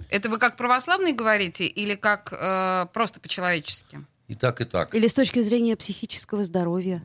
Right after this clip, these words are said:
Speaker 2: И так, и так.
Speaker 1: Так.
Speaker 2: Значит, и я всегда считаю, что человек, который тянется к этому, у него, он, конечно, немножко нездоров. И вы знаете, м, э,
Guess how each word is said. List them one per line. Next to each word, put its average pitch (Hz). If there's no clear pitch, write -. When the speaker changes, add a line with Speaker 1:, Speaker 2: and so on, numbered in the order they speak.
Speaker 2:
И 117
так, 131
и 131
так. 82
Speaker 1:
Так. 185
Speaker 2:
Значит, 110
и 117
я 131
всегда 139
считаю, 127
что 104
человек, 123
который 98
тянется 120
к -
этому, 80
у 80
него, 90
он, 107
конечно, 98
немножко 90
нездоров. 78
И 101
вы 110
знаете, 120
м, 98
э, 92